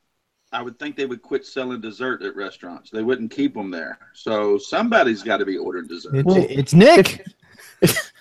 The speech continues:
Speaker 1: It's
Speaker 3: if, what do you mean? If no one ordered dessert, they would have plenty of dessert at the restaurant because nobody ordered it.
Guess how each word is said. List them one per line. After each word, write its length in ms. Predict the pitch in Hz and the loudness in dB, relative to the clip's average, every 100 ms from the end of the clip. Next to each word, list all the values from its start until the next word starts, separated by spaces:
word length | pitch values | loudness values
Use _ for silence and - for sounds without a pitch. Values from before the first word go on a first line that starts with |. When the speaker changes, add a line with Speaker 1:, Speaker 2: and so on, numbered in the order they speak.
| _ | _
Speaker 1:
It's 160 | 381 - 151 | 0 2 2
Speaker 3:
if, 140 | 185 - - 156 - - | 0 -2 -14 -12 -10 -6
what 140 | - 226 | 4 10
do 40 | |
you 60 | 269 | 12
mean? 160 | 302 | 12
If 180 | 190 170 | 10 10
no 140 | 196 240 | 10 12
one 160 | 240 | 10
ordered 360 | 202 208 196 151 | 10 10 8 6
dessert, 640 | 156 147 208 233 143 - | 4 6 8 8 6 4
they 100 | 156 | 4
would 100 | 170 | 4
have 220 | 170 165 - | 4 0 2
plenty 260 | 202 208 | 4 6
of 120 | 175 143 | 4 2
dessert 320 | 135 180 185 | 2 6 6
at 100 | 139 | 4
the 80 | 139 | 4
restaurant 480 | 190 185 - 123 139 | 2 2 -2 -4 -4
because 240 | 143 135 | -4 -4
nobody 360 | 139 151 147 151 | -4 -2 0 2
ordered 260 | 214 147 | 2 0
it. 180 | 107 - | -4 -10